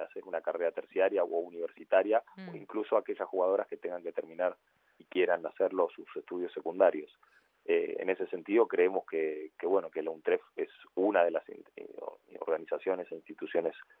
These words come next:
Speaker 1: educativas que se tomó en serio el compromiso con, con el desarrollo del fútbol femenino y que, bueno, la verdad que esperemos que seguir dando que hablar, ¿no? Digo, como
Speaker 2: Ujú.
Speaker 1: dijiste, ojalá, eh, eh, Giga ahora, ahora empezó a tener clases de, de español,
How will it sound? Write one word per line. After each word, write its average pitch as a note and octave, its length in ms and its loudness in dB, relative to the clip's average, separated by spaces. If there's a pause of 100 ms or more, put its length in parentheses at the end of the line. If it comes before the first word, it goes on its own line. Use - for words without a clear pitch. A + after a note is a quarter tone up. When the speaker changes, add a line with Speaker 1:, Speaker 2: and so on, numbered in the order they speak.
(240)
Speaker 1:
educativas E2+ 520 6
que - 120 -8
se D#2 100 -2
tomó E2 240 -2
en E2+ 80 -10
serio E2+ 440 2 (420)
el E2+ 80 -4
compromiso E2 640 0
con, D2+ 260 0 (180)
con D#2+ 140 0
el D#2+ 120 0
desarrollo E2 300 2
del D#2+ 120 -4
fútbol E2+ 240 0
femenino F2+ 560 0 (360)
y - 100 -10
que, - 120 2
bueno, E2 300 6 (100)
la D#2+ 120 6
verdad E2 220 6
que D#2 420 2 (100)
esperemos F2+ 500 2
que D2+ 400 -4
seguir F2 240 2
dando F#2 260 4
que E2 80 2
hablar, F#2 260 8
¿no? F#2 180 0
Digo, E2+ 260 -4
como E2 220 -16
Speaker 2:
Ujú. E2+ 140 -12
Speaker 1:
dijiste, E2 340 -10
ojalá, E2 320 -2
eh, F#2 160 -2
eh, D#2 260 -8 (640)
Giga F#2 320 2
ahora, F2 500 2
ahora F2+ 180 0
empezó F2 340 -8 (180)
a E2 100 -6
tener F2 240 -4
clases E2+ 360 -4
de, D#2+ 280 -10 (600)
de F2+ 120 2
español, F#2+ 520 4